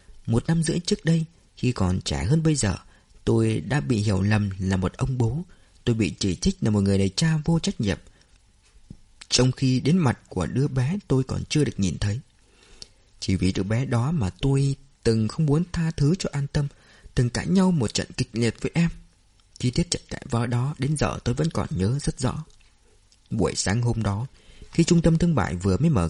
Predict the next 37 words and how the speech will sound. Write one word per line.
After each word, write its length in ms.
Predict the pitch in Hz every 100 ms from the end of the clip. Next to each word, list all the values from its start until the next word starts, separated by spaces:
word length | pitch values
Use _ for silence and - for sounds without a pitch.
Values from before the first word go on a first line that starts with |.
| -
cửa, 280 | 98 76 71 - - -
thậm 160 | 87
chí 220 | 95 113
tôi 260 | 143 127 117
còn 140 | 101
đến 120 | 98 113
sớm 220 | - 170
hơn 200 | 208 175
cả 160 | - -
An 180 | 123 139
Tâm. 180 | - 135 131 - _ _
Khi 140 | -
em 180 | 101 120
đến 180 | 117 151
gian 180 | 131 123
hàng 180 | 98
của 140 | 85 92
mình, 220 | 98 92 - _ _
tôi 180 | - 120
đã 80 | 147
ngồi 220 | 147 101
đợi 180 | 95 101
ở 180 | - 85
đó 320 | - 98 147 160
với 100 | 147
bộ 120 | 131
mặt 180 | 95 90 -
không 200 | 131 127
mấy 100 | 147
thiện 140 | - - -
cảm. 200 | - - _ _ _ _ _ _ _ _ -
Tôi 180 | 107 110
nghĩ 340 | 110 104 147 - _ _ - -
mình 520 | 120 117 113 110 110 107 - - _ _ _ _
nhìn 280 | 117 117 113
thấy 180 | 147 185 -
tôi 300 | - 160 160